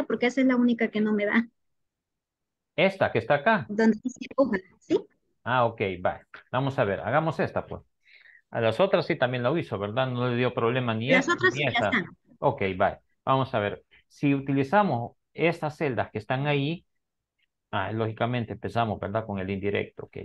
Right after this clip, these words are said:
Speaker 2: Indirecto, y vamos con el primero. ¿Cuál sería? Vamos a poner acá, ah, la referencia a esta celda. ¿Me sirve?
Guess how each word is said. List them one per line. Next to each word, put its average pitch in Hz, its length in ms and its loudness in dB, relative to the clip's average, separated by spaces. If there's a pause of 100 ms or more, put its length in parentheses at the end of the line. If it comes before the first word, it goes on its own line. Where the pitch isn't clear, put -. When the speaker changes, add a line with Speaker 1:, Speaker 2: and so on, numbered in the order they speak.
(140)
Speaker 2:
Indirecto, 160 800 -4 (400)
y 120 100 -2
vamos 113 320 0
con 117 160 -2
el 113 120 -4
primero. 104 580 0 (640)
¿Cuál 104 220 -2
sería? 139 560 -4 (1600)
Vamos 110 320 -2
a 107 120 -2
poner 113 300 0
acá, 127 540 0 (480)
ah, 110 480 0 (100)
la 113 220 -2
referencia 117 720 -2
a 104 120 2
esta 104 280 -2
celda. 165 340 4
¿Me 107 160 -2
sirve? 113 520 -2